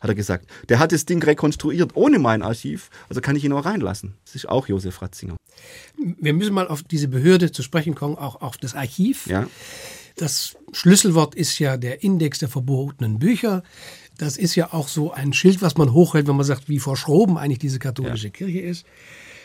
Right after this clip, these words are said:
Speaker 2: Fünfzehnhundertzweiundvierzig ging das los mit,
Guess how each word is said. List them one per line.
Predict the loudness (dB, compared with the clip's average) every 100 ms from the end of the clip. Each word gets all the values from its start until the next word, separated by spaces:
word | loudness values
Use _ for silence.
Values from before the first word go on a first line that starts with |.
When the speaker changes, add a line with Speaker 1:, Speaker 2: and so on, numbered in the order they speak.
| -4
Speaker 2:
Fünfzehnhundertzweiundvierzig | 4 4 6 6 8 8 4 0 0 4 6 4 0 -2 0
ging | 2
das | 2 0 2
los | 6 8 8 4 -2 -2
mit, | -4 -6